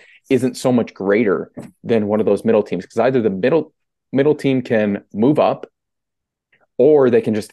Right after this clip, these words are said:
add more picks in the future and continue to do that and allow the bad teams to just tank for one year. But also the bad team then isn't able to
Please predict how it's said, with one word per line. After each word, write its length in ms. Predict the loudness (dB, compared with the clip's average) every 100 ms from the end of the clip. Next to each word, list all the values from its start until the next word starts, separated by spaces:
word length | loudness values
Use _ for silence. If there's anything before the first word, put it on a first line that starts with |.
| -4
add 260 | -2 0 -2
more 180 | -4
picks 360 | -2 -4 -4 -6
in 60 | -12
the 80 |
future 600 | -8 -6 -4 -4 -4 -6 _ _ _ _ _ _ _ -6
and 480 | -2 0 0 -4 -8 _
continue 380 | -4 -2 0 -2
to 120 | -2
do 120 | -4
that 340 | 0 0 0 -4 -4
and 400 | -2 -2 -6 -4
allow 260 | 0 2 0
the 80 | 0
bad 220 | -2 -4
teams 260 | -6 -10
to 80 | -10
just 220 | -14 -14
tank 300 | -10 -8 -6
for 120 | -4 -4
one 220 | -4 -4
year. 320 | -2 -4 0
But 160 | 0 2
also 520 | 2 2 2 2 0 -8 _ _ _ -8
the 120 | -4
bad 300 | 0 0 0
team 240 | -2 -2 0
then 480 | 0 0 -2 -6 -12 _ _ _ -4
isn't 240 | -2 0
able 220 | 0 0
to 180 | 0 -2